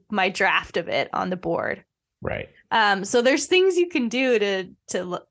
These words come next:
Speaker 1: to bring the, that anxiety level down if you're just starting out. But now I generally don't,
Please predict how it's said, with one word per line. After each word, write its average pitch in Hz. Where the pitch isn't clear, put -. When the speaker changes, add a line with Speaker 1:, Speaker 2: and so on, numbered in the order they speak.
Speaker 1:
to 196
bring 233
the, 214
that 202
anxiety 196
level 190
down 185
if 185
you're 185
just 180
starting 185
out. 180
But 214
now 269
I 220
generally 233
don't, 202